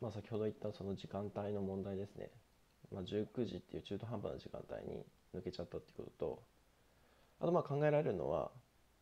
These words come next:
まあ、近々、ジャクソンホールの会議っていうのがイベントとしてあるので、で、これが結構大きなイベントなので、まあ、様子見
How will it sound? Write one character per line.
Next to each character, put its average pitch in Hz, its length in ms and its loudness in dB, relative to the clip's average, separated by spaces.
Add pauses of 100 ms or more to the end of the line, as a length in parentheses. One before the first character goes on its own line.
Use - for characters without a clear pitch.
(140)
ま 120 80 0
あ、 - 20 0
近 - 180 0
々、 85 340 0 (1200)
ジ 113 100 -2
ャ 113 40 0
ク - 60 -12
ソ 131 100 0
ン 139 60 2
ホ 139 160 4
ー - 60 6
ル 87 40 0
の - 80 -4
会 - 340 -6
議 - 100 -6
っ - 40 -10 (960)
て - 80 -2
い 95 60 2
う 85 40 0
の 65 120 -4
が - 180 0 (560)
イ 95 80 0
ベ 90 140 -2
ン 87 80 -4
ト 90 100 0
と - 140 -4
し - 80 -12
て - 80 -4
あ 87 80 0
る 65 60 -4
の 58 120 -4
で、 - 220 0 (960)
で、 - 80 0
こ 170 140 6
れ 180 60 10
が 175 40 6
結 240 200 4
構 - 60 0
大 214 100 6
き - 120 -6
な 120 100 2
イ 85 60 2
ベ 85 120 0
ン 90 60 -4
ト - 100 -4
な - 100 -4
の - 180 -6
で、 - 240 -6 (1300)
ま 123 140 2
あ、 110 60 2 (100)
様 127 280 2
子 - 180 -6
見 127 340 2